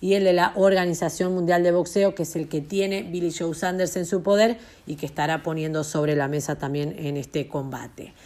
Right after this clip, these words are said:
En esta cartelera también habrá otro campeón, hablamos del mexicano Elwin Soto, que estará exponiendo su título O M B de la categoría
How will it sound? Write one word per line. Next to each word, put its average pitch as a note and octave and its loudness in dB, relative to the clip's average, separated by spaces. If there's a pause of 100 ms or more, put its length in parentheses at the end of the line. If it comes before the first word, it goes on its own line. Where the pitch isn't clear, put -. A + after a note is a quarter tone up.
(280)
En G#3+ 0
esta D4 6
cartelera A#3+ 4
también A3 2
habrá G3+ 6
otro F#3+ 4
campeón, B3+ 4 (260)
hablamos E3+ 0
del E3+ 2
mexicano E3 -2
Elwin E3 2
Soto, G#3+ 2 (240)
que E3 -4
estará D#3+ -2
exponiendo E3+ -2
su E3 0
título E3+ 2
O E3+ 2
M E3 0
B F3+ 2 (360)
de D#3+ -2
la D3 -2
categoría D#3+ -2